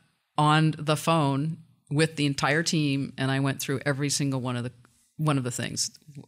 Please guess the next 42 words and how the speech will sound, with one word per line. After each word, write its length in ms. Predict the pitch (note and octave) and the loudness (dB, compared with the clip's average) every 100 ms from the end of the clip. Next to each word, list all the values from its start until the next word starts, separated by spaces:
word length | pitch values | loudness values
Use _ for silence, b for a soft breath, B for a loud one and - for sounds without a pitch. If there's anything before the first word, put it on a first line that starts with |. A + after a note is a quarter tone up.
| - | -10
every 200 | C3+ D3 | -2 0
one 160 | C#3+ C#3 | 2 2
of 40 | |
the 80 | C3+ | 0
grievan-, 400 | C3 B2 B2 D#3+ | -2 -4 -6 -2
grievances, 600 | D#3 D3+ C3+ - - A#2 | 2 4 2 0 0 -2
I'll 100 | B2 | -2
call 220 | B2 - | -4 -4
them, 200 | B2 C#3 B B B B - | -4 -8 B B B B -2
about 320 | D3 D3 D3+ | 2 2 2
the 60 | |
way 340 | C#3 D3 D3 D3 | 2 4 6 4
that 120 | C#3 | 4
I 80 | C3 | 2
was 160 | C3 C3+ | 2 0
managing 480 | B2+ B2+ B2+ A2+ | 0 0 -2 -4
the 60 | A#2+ | -4
team. 340 | - - - C3 _ _ _ _ _ _ _ _ _ _ _ - | -4 -4 -6 -12 _ _ _ _ _ _ _ _ _ _ _ -2
I, 140 | F3 - | 0 4
I 60 | E3 | 4
mean, 140 | D#3+ | 4
it, 180 | D3 - | 2 0
I, 80 | D#3 | -2
first 260 | - E3+ | 0 0
of 60 | D#3+ | 2
all, 80 | D3 | 2
it, 260 | D3+ D#3 - - | 2 -2 -8 -4
it, 220 | D3+ C#3 - _ _ _ _ _ _ _ _ _ _ _ _ - | -2 -2 -6 _ _ _ _ _ _ _ _ _ _ _ _ -4
it 160 | E3 | -2
worked 500 | D3 D3+ C#3+ - - - _ - | 2 2 2 0 -6 -6 _ 0
in 180 | D3 | 4
that 180 | C#3+ C#3 | 4 2
they're 160 | D3 C#3+ | 2 2
like, 200 | C#3 - | 0 0
"Wow, 240 | C#3 C3+ | 0 0
she's 220 | - B2 | -2 -2
humble 260 | - C#3 C3 | 0 0 0
enough 220 | B2 B2 | -2 -4
that 120 | - | -4
she's 280 | - C3+ - - | -4 -4 -6 -2
willing 340 | B2+ B2+ B2+ | -2 0 -2
to 180 | - C3 | -4 -6